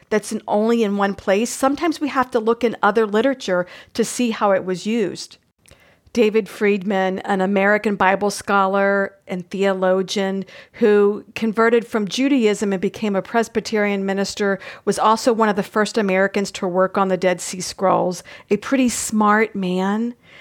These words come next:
He has stated that he believes the best rendering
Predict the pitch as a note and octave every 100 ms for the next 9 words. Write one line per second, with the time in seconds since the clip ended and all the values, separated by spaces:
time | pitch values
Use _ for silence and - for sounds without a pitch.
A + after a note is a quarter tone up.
0 | - - - - C4+ D4+ E4+ D#4 D4 B3
1 | A#3 A3+ G#3 A3+ - - G#3+ G#3+ G3+ F3
2 | G#3 G3 - B3 A#3+ A3 G3+ G3+ - -
3 | - - _ G#3+ F3+ G#3+ A#3 A#3+ - G3
4 | G#3 G3+ A3 A#3+ B3 B3+ C4